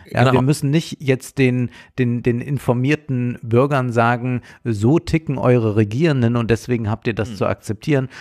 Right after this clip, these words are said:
Speaker 1: sondern man muss eigentlich sagen, „Wir machen hier Journalismus, wir, äh, zeigen die Problemlage.“ Wir empfehlen den Leuten in Berlin, äh, in der Regierung,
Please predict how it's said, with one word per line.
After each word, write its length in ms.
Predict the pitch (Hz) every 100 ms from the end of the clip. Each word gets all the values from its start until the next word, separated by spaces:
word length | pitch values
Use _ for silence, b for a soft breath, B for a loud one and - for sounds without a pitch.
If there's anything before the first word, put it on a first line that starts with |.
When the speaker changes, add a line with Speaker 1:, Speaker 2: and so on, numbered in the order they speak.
| B
Speaker 1:
sondern 280 | - 127 123
man 160 | 117
muss 200 | 120 123
eigentlich 200 | 127 117
sagen, 180 | 120 120
„Wir 100 | 120
machen 220 | 143 143
hier 160 | 131 123
Journalismus, 800 | 113 107 104 113 - 160 202 - B B
wir, 360 | 120 127 143 143 _ - 117 -
äh, 160 | 165 147 107
zeigen 380 | - 127 123
die 100 | 120
Problemlage.“ 960 | 113 127 - 143 165 147 92 104 139 180 B B B B _ _ _ _ -
Wir 220 | 131 139
empfehlen 340 | 139 117 156 156
den 100 | 131
Leuten 300 | 127 131 131
in 140 | 123
Berlin, 640 | 113 113 160 143 139 165 b b -
äh, 260 | 117 127
in 220 | 127 139 123
der 100 | 110
Regierung, 640 | 110 127 156 117 127 151